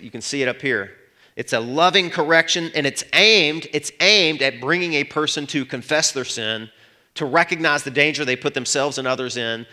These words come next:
and to turn, to repent. It literally means to put sense into somebody.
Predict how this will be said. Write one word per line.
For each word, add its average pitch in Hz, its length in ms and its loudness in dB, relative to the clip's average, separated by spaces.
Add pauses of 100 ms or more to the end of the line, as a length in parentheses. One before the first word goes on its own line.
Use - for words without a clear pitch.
(160)
and 113 160 -10
to 117 80 -10
turn, 131 420 -4
to 117 100 -8
repent. 107 600 -6 (420)
It 165 220 0
literally 208 600 4
means 165 340 0
to 151 160 -2
put - 320 -2
sense - 560 0
into 127 320 -8
somebody. 92 540 -6